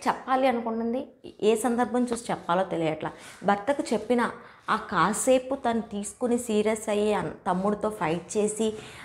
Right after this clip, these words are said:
మళ్ళీ తను నాలుగు రోజులకి మామూలు అయిపోయే మనిషే.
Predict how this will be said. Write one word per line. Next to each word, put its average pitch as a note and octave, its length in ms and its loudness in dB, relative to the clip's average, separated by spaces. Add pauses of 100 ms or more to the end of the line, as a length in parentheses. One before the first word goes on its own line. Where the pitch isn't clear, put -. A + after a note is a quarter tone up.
(120)
మళ్ళీ C#4 540 4 (300)
తను D4+ 240 2 (1400)
నాలుగు A3 280 6
రోజులకి A#3+ 440 2
మామూలు G#3+ 460 4
అయిపోయే G#3 280 4
మనిషే. F3 480 -2